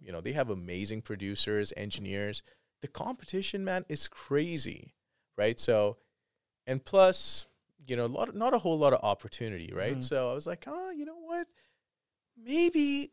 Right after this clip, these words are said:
Speaker 1: we play it smart. Maybe we don't, we don't do trance anymore." And I had a friend, a really one, a good friend, my mentor.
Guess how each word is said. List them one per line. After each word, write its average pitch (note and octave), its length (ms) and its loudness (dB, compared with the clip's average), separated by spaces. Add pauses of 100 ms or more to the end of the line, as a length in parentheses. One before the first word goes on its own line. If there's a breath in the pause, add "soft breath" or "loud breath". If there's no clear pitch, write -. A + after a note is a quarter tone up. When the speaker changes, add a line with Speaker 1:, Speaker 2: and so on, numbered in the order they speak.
Speaker 1:
we F#3 220 -6
play F3 260 2
it D3 120 0
smart. - 520 -2 (220)
Maybe C4+ 240 -4
we B3+ 120 0
don't, A3+ 220 0
we F3+ 120 0
don't G#3 180 2
do D#3+ 120 -2
trance A#2 440 0
anymore." G2 460 -8
And D3 300 -2
I C#3 100 4
had D#3 160 6
a C3+ 40 2
friend, B2+ 520 4 (800)
a A#2+ 100 -4
really C#3+ 200 4
one, A#2+ 300 0
a A2 80 0
good B2+ 200 -2
friend, A#2+ 260 0
my A2+ 120 -2
mentor. A#2 540 0